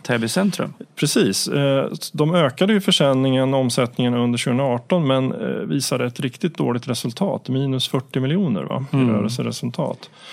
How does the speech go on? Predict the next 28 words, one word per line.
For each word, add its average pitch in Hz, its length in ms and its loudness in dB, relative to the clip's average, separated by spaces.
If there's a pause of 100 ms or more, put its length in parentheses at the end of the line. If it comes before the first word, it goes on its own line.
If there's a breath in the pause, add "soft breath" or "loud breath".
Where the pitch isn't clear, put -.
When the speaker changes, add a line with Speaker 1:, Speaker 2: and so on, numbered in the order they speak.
(260 loud breath)
Speaker 2:
Och - 120 -6
förklaringen 175 480 4
Speaker 1:
Precis. 165 140 2
Speaker 2:
till 208 100 4
det 165 100 4
då? 101 100 4
Vad, 143 320 2
vad, 139 420 2
vad 135 220 -4
kan 147 140 0
det 165 80 0
vara? 113 260 -2 (680 loud breath)
Speaker 1:
Nej, 131 100 0
men 131 100 2
det 139 60 2
kostar 139 460 0
ju 131 80 2
att 117 140 -2
bygga 127 260 0
upp 120 240 -6
en 110 280 -2
kedja. 113 440 -2
Det 123 80 0
kostar 127 340 -4
att 120 180 -2
etablera 117 440 -2
butiker. 120 540 -2
Det, 131 460 -2